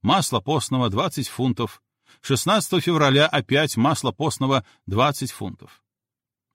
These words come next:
Пьеса быстро восстанавливает его в прежних внешне горьких буднях, замечал о Войницком один из лучших интерпретаторов чеховских пьес.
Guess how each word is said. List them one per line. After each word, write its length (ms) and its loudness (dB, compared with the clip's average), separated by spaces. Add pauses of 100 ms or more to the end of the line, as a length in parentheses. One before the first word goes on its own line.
(800)
Пьеса 480 0
быстро 500 0
восстанавливает 760 0
его 260 0
в 100 -6
прежних 680 0
внешне 580 -2
горьких 420 -2
буднях, 540 -6 (300)
замечал 580 0
о 80 0
Войницком 680 0
один 340 0
из 240 -2
лучших 540 -4
интерпретаторов 880 -2
чеховских 520 -6
пьес. 380 -16